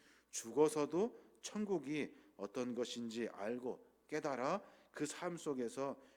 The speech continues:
영원한 기쁨을 누리게 되는 거예요. 그냥 믿어서 죽은 다음에 천국에 갈 일이면 지금 우리가 막 엉터리로 마음대로 사는 이런 삶의 연약함이 우리 안에 있잖아요. 주님은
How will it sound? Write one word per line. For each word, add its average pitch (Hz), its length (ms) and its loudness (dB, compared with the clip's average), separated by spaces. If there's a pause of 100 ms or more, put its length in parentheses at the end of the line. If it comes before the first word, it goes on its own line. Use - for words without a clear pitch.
(140)
영원한 156 420 4
기쁨을 131 380 -2
누리게 98 460 -6 (180)
되는 90 300 -10
거예요. 98 220 -12 (920)
그냥 120 480 2 (260)
믿어서 117 720 0 (180)
죽은 131 340 -2
다음에 104 480 -6 (280)
천국에 147 680 -6
갈 101 220 -10
일이면 113 520 -8 (440)
지금 180 360 0
우리가 160 260 0
막 - 360 -12
엉터리로 147 720 0
마음대로 143 580 2 (320)
사는 131 480 -4 (300)
이런 123 260 0
삶의 160 580 0
연약함이 110 520 -6
우리 104 160 -2
안에 113 180 -4
있잖아요. 107 520 -14 (680)
주님은 104 520 -4